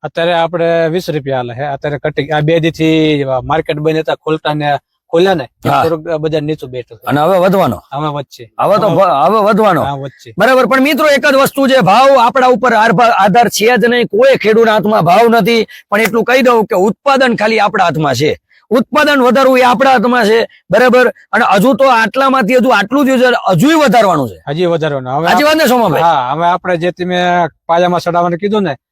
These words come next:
Speaker 2: હા.
Speaker 1: એમ આપણે પાયામાં ચડાવવાનું છે.
Speaker 2: બરાબર. જે પ્રમાણે જે વસ્તુ કહું છું એ પ્રમાણે કરો. મેં ચોખ્ખું જ કીધું, પાંચ વીઘામાંથી હજુ આપણે દરરોજના,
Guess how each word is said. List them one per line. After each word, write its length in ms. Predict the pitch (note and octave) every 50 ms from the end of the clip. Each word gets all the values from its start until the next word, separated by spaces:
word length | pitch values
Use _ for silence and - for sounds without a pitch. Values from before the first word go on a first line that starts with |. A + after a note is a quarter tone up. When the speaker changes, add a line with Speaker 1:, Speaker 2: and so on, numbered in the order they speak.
| _ -
Speaker 2:
હા. 240 | A2+ B2+ C#3 C3+ D3+
Speaker 1:
એમ 120 | F3 F3
આપણે 240 | F3 F3+ F3+ F#3 F3+
પાયામાં 300 | - - F#3+ G#3 G#3 F#3
ચડાવવાનું 440 | D3+ F#3 F3 E3 D#3 D3 C#3 B2+ A2+
છે. 200 | - - - B2+ _ _ _ -
Speaker 2:
બરાબર. 340 | D#3 G3 A#3+ A#3 B3+ C4 A3
જે 220 | C3+ F3+ A#3+ C#4+
પ્રમાણે 360 | C4 C#4 C#4 C#4 C#4+ C#4 C4+
જે 80 | B3+ C#4
વસ્તુ 360 | C4 B3 B3+ - - C#4+ C4+
કહું 180 | A#3+ C4 C4+ G#3
છું 100 | G#3+ C4
એ 40 | B3+
પ્રમાણે 340 | - B3 B3 B3 A#3+ G#3
કરો. 240 | D#3+ A3 A#3+ B3+ B3
મેં 140 | A#3 B3 A3+
ચોખ્ખું 320 | - A3+ B3 G3+ A#3+ B3
જ 40 | -
કીધું, 280 | - B3+ A3+ B3 A#3+ G#3
પાંચ 320 | - G3 A#3+ B3+ F3+ -
વીઘામાંથી 440 | A#3+ A#3 A#3 A#3+ A#3 A#3+ G#3+ A#3 G#3+
હજુ 240 | E3+ E3+ D#3+ F#3+ B3
આપણે 420 | C4 A#3+ A3+ A3+ - A3+ A#3 A#3
દરરોજના, 680 | F#3+ E3 E3 F3 G3 G#3 A#3 B3 A3+ F3+ G#3 F3+ C#3+